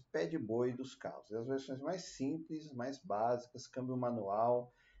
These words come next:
é, às vezes sem roda de liga leve, muitas vezes sem ar-condicionado, sem direção hidráulica. Nesses casos aqui, provavelmente deve ter ar e direção,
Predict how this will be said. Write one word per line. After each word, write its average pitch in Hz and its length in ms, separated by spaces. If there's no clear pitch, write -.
é, 104 180
às 104 160
vezes 123 240
sem 156 120
roda 123 280
de 110 100
liga 104 260
leve, 107 540
muitas 120 460
vezes 117 260
sem 151 240
ar-condicionado, 117 680
sem 117 160
direção 117 360
hidráulica. 85 400
Nesses 117 300
casos 120 220
aqui, - 220
provavelmente 120 720
deve 113 220
ter 110 180
ar 104 180
e 107 80
direção, 120 480